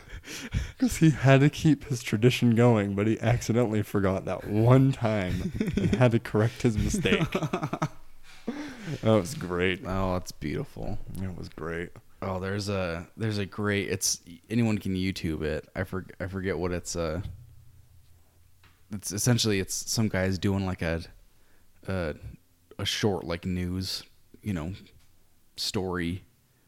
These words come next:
Speaker 2: um, I guess a news spot or whatever on a, uh, Army Special Forces guys.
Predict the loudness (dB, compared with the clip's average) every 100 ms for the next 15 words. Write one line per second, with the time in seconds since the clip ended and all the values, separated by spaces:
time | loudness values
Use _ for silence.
0 | -12 -6 -4 -4 -4 -4 -2 0 0 -2
1 | -4 -6 -8 -8 -8 -8 -8 -8 -8 -8
2 | -10 -20 -20 -20 -12 -6 -2 -2 -2 -2
3 | -6 -10 -16 -18 -20 -20 -16 -6 -4 -4
4 | -4 -2 -2 -4 -6 -8 -8 -6 -2 -2
5 | -2 -4 -2 -4 -6